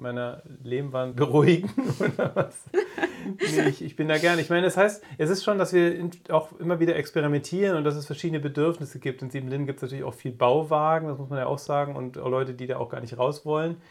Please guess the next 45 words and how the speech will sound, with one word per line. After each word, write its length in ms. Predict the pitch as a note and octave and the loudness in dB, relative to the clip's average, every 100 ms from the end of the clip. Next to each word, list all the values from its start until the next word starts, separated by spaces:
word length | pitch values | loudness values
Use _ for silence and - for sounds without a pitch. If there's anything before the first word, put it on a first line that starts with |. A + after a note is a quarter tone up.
| - - - - | -20 -20 -20 -10
die 60 | C#3+ | -4
das 160 | D3 | -2
vielleicht 160 | D3+ D3 | 0 -2
auch 100 | C#3 | -2
nicht 140 | C#3+ | -4
so 100 | C#3+ | -4
kennen 360 | C#3 C#3+ D#3 F3+ | -4 -2 -2 -2
mit 100 | E3+ | -2
den 160 | E3+ D3+ | -2 0
Häusern. 440 | E3 F3+ F3+ E3+ | 0 2 0 0
Es 120 | D3 | -4
ist 140 | D#3 D#3+ | -6 -6
natürlich 340 | D#3 D#3 C#3+ | -6 -6 -6
ein 80 | D3 | -8
Schritt, 360 | - D#3+ D3+ | -2 -2 -2
wenn 80 | C3+ | -8
man 160 | C#3 C3+ | -6 -6
in 120 | C3 | -6
Siebenlinden 340 | C#3 C3+ C#3 | -8 -4 -4
neu 140 | C#3 C3+ | 0 0
ankommt, 500 | C3 C#3+ C#3+ C#3+ C#3 | -2 -4 -2 -4 -2
irgendwie 240 | C3+ C#3 | -4 -4
vielleicht 220 | B2+ B2+ | -6 -8
in 60 | C#3 | -6
einen 80 | C3 | -2
Bauwagen 360 | B2+ C#3 C#3 C3 | 0 2 -2 -2
gezogen 380 | C3 C#3 C#3 | -6 -4 -4
zu 80 | C#3 | -4
sein 220 | C3 C3 | -4 -4
und 100 | C3 | -4
dann 80 | B2+ | -8
eines 240 | - B2+ B2+ | -6 -8 -4
Tages 220 | C3+ B2+ | -6 -4
in 80 | B2 | -8
ein 80 | |
Lehmhaus 560 | A#2+ C3 C#3+ B2 B2+ B2+ | -2 -2 -2 -2 -2 -4
zu 80 | B2+ | -12
ziehen 340 | A#2+ C3+ C#3+ | -8 -6 -6
und 260 | D3 C3+ A#2+ | -6 -12 -4
dann 160 | B2+ | -4
auch 200 | B2+ A#2+ | -2 -4
Nachbarn 420 | C3 C#3+ - A#2+ A#2 | -4 -4 -6 -8 -6
zu 160 | A#2+ | -6
haben. 320 | A2+ B2 C#3+ C#3+ _ - _ _ _ _ | -2 -2 -2 -14 _ -20 _ _ _ _
Das 400 | C#3 - - | -2 -2 -16